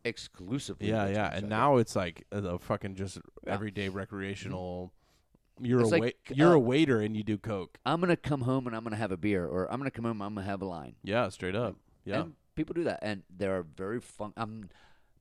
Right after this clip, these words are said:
Speaker 1: by the way, I'm not recommending everybody to do drugs all the time or anything, but, like, if you really look at what it is, it's really not a huge deal.
Speaker 2: Yeah, but at the same time, it's like, I, I feel like I'm thirty, f-,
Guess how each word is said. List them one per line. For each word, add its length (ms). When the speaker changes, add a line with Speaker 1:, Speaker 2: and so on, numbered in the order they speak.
Speaker 1:
by 240
the 120
way, 300
I'm 260
not 240
recommending 840
everybody 680
to 100
do 140
drugs 320
all 100
the 120
time 160
or 40
anything, 320
but, 160
like, 220
if 80
you 60
really 200
look 220
at 80
what 160
it 100
is, 220
it's 180
really 300
not 300
a 40
huge 360
deal. 260
Speaker 2:
Yeah, 360
but 160
at 80
the 60
same 220
time, 340
it's 140
like, 220
I, 120
I 180
feel 200
like 120
I'm 140
thirty, 320
f-, 180